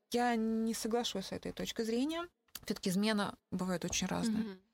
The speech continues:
Speaker 1: Вариант, когда ушел на корпоратив, на корпоративе все напивались, и после корпоратива он случайно проснулся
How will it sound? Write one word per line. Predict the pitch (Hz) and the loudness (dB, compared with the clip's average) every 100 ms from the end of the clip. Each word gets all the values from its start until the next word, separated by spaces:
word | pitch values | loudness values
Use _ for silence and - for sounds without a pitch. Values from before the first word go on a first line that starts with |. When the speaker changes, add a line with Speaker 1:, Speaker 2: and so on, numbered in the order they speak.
| _ | _
Speaker 1:
Вариант, | 214 233 269 269 247 | 0 2 4 4 2
когда | 226 208 - 240 240 240 233 226 - - | 0 -2 0 2 4 4 4 4 0 -2
ушел | 220 254 247 | 0 4 4
на | 233 | 4
корпоратив, | 233 - 233 233 - 214 190 | 2 4 2 4 2 2 2
на | 208 | 2
корпоративе | 196 220 226 233 - 247 220 214 | 2 2 4 4 4 4 4 4
все | - 233 | 4 4
напивались, | 208 202 220 220 196 175 - 220 | 4 2 2 4 4 2 0 -2
и | |
после | 196 214 220 | 0 0 2
корпоратива | 214 196 226 220 226 196 196 | 0 2 2 4 2 4 4
он | 196 | 4
случайно | 190 226 220 190 185 | 2 2 2 2 2
проснулся | 214 202 220 196 - 180 165 | 0 0 0 2 2 0 0